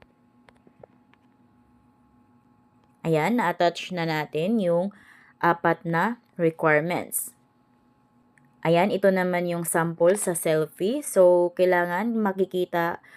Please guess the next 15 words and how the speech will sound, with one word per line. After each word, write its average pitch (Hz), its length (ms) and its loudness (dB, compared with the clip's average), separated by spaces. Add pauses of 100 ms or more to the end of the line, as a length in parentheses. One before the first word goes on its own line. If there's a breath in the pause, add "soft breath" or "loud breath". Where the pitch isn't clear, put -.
(100 loud breath)
or 214 160 4
nakikita 220 720 0
yung 180 320 -2
details 170 560 0
dito 170 320 0
sa 175 320 -2
information 175 640 -2
ng, 160 220 -4 (500 soft breath)
ah, 165 320 0
valid 196 480 4
I 170 240 2
D 165 80 -8
ninyo 160 400 -4
at - 240 -6
saka 165 480 -4